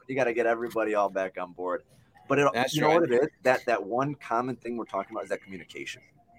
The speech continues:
Speaker 1: You know what I
Speaker 2: Yeah.
Speaker 1: mean? It really comes back to that communication and being like, "Look, they already know if something went wrong or they did something that was incorrect." You know, me
Speaker 2: Mm-hmm.
Speaker 1: going to them and playing that, that good cop role of being like, "Okay, why?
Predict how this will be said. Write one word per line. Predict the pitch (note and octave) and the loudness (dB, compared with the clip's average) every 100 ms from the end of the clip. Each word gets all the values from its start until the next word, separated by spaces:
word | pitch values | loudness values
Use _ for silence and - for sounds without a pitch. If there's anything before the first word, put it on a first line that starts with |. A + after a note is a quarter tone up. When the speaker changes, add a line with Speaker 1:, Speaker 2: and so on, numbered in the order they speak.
| _ | _
Speaker 1:
You | A2+ | 0
know | A#2 | 2
what | G#2+ | 2
I | |
Speaker 2:
Yeah. | |
Speaker 1:
mean? | G#2+ G#2 | 0 -2
It | G2 | 0
really | B2+ C#3 B2 | 2 4 2
comes | - G#2+ | 0 -4
back | G2+ F#2+ - | 0 0 0
to | |
that | F2+ - | -4 -4
communication | F#2+ F2+ F2 E2+ F2+ | -8 -6 -6 -6 -6
and | F2+ | -6
being | F#2+ F#2+ | -6 -2
like, | F#2+ F2 | -2 2
"Look, | A#2 - - - _ _ - | 4 4 0 -20 _ _ 0
they | C#3 F3+ | 6 8
already | F#3+ B2 | 8 6
know | A2+ A2+ - | 6 4 4
if | G#2+ | 0
something | E3+ D#3+ | 2 4
went | B2+ G#2+ | 4 4
wrong | A2+ A2+ A2 | 6 6 6
or | |
they | G#2 | 0
did | A2 A2 - | -2 -6 -10
something | - A2 G#2 G#2 | -4 -4 -4 -4
that | F#2+ | -4
was | F#2+ | -4
incorrect." | G2 - F#2+ F2+ G2+ A#2+ | -8 -4 0 0 -2 -4
You | |
know, | G#2+ F#2+ - - - - | -2 -2 -6 -14 -14 -12
me | - B2 F3 | -6 0 0
Speaker 2:
Mm-hmm. | |
Speaker 1:
going | C#3+ D3 D3 C#3+ C3 | 2 2 4 2 0
to | A2 | 2
them | A#2 A#2 A#2 - | 6 6 4 -2
and | G#2 G2 | -8 -6
playing | - A2+ A2+ | -4 -2 0
that, | G#2+ G2+ - | 0 0 -2
that | G2+ F#2 - | -2 -2 -2
good | G#2 G2 | -4 0
cop | G#2+ G2 - | 0 0 2
role | G2+ G2+ | 2 2
of | F#2 | 0
being | G2+ G2 | -4 -2
like, | A#2+ | 0
"Okay, | A#2+ | 2
why? | G#2+ F2+ A2+ A#2 D#2 | 2 8 8 10 6